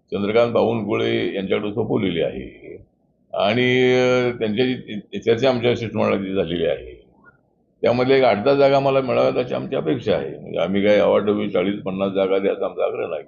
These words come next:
आहे, पण एक आठ दहा जागा रिपब्लिकन पक्षाला तरी द्याव्या. त्यामध्ये विदर्भ आहे, मराठवाडा आहे, पश्चिम महाराष्ट्र आहे, नाशिक डिव्हिजन आहे.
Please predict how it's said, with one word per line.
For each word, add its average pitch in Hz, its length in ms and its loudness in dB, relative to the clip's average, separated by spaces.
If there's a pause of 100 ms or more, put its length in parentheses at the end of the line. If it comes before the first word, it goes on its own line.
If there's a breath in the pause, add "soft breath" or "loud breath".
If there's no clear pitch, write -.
आहे, - 200 -18 (840)
पण 98 120 2
एक 98 80 4
आठ 92 200 2
दहा 139 140 4
जागा 123 400 4
रिपब्लिकन 117 440 -2
पक्षाला 107 380 -2
तरी 101 120 -8
द्याव्या. 95 500 2
त्यामध्ये 90 420 -4
विदर्भ 104 380 0
आहे, 104 240 0
मराठवाडा 98 580 2
आहे, 104 160 0
पश्चिम 98 340 -6
महाराष्ट्र 98 440 -2
आहे, 101 380 2 (440)
नाशिक 92 440 -6
डिव्हिजन 101 380 2
आहे. 95 600 -2